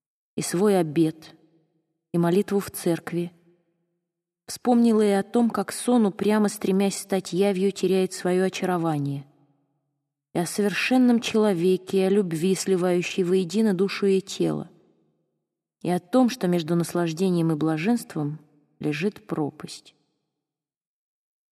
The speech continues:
Что ж, она могла бы и остаться. Терять ей нечего, кроме еще одной иллюзии.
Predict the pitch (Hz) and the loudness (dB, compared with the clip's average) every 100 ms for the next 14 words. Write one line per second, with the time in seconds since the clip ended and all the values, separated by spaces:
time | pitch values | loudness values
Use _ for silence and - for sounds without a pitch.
0 | _ - - - 220 170 - - - _ | _ -16 -16 -2 0 0 -4 -12 -16 _
1 | _ _ _ _ _ _ _ _ - 185 | _ _ _ _ _ _ _ _ -2 0
2 | 202 208 226 240 226 220 202 - - 170 | 2 2 4 4 4 4 2 -4 -4 -4
3 | - - 185 175 _ _ _ _ _ _ | -4 -12 -14 -14 _ _ _ _ _ _
4 | _ _ _ - 208 220 294 285 - 190 | _ _ _ 0 4 6 4 2 0 2
5 | 170 170 170 - - 151 156 _ _ _ | 4 4 2 -2 -6 -6 -8 _ _ _
6 | _ _ _ _ - 190 180 185 180 - | _ _ _ _ -2 2 4 2 0 0
7 | 220 180 190 180 175 160 143 - - 160 | 0 2 2 2 2 2 0 -4 -8 -8